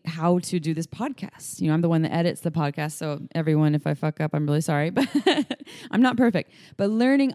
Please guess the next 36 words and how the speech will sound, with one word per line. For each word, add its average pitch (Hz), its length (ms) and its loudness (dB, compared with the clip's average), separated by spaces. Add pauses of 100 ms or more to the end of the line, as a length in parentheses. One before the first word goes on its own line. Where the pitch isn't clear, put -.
all 220 240 4
these 196 180 0
things, 147 220 -6
how 190 160 -4
to - 180 -2
edit 170 420 2
and 156 120 -2
how 165 120 -2
to, 147 200 -2
you 139 80 -2
know, 131 80 -4
put - 160 -4
the 165 80 -2
sound, 160 360 -4
the 143 300 0
music 180 340 0
in 175 100 0
there, 156 120 0
all 165 160 0
these 170 180 0
things. 151 320 0 (540)
In 208 80 4
the 220 80 8
initial 240 380 4
phase, 165 560 0
you 175 80 0
know, 151 160 2
it's 151 260 0
in 185 140 4
the, 165 240 2
I'm 170 120 4
in 165 80 6
the 160 80 4
stretch. 151 260 -2
I'm 151 80 -2
like, 139 80 -6